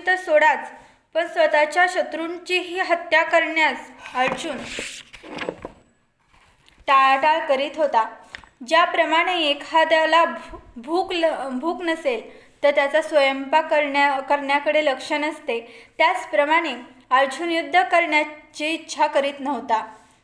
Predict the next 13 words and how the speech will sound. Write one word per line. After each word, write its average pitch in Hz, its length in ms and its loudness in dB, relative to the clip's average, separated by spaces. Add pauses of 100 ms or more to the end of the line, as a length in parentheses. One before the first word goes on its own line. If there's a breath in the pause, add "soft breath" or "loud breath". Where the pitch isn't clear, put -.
(160 loud breath)
त्याला 277 240 4
वाटत 285 520 2 (360)
होते 302 320 -4
की 320 200 -10
स्वतःच्या 311 540 0
नातलगांची 320 680 0
हत्या 370 440 0
करून 311 340 -2 (480 loud breath)
जीवनामध्ये 349 640 0 (100)
कधीच 320 360 -2
आनंद 277 400 2
मिळणार 277 440 0
नाही. 240 360 -8